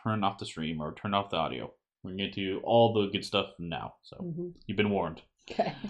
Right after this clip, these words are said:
Speaker 1: Okay, spoiler tag's up.
Speaker 2: All right, Nick, I kinda wanna know what your number one con was,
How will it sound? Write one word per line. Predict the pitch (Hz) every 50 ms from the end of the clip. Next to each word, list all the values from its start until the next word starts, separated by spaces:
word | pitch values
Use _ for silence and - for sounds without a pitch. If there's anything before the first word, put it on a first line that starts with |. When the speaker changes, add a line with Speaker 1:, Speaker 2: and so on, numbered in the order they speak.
| - - -
Speaker 1:
Okay, | - 117 92 80 - - - - _ -
spoiler | - - 107 107 104
tag's | 101 113 104 101 95 95
up. | 87 78 - - - _ _ _ -
Speaker 2:
All | 190
right, | 185 170 175
Nick, | 196 214 202 202
I | 185
kinda | - 214 208 214
wanna | 220 214 202
know | 196 196
what | 185 185 180
your | 175 180
number | 180 180 180 180 185 185
one | 180 180 175 175
con | 175 - - 170 165 165 170 165
was, | 156 151 147 151 147 156 165 -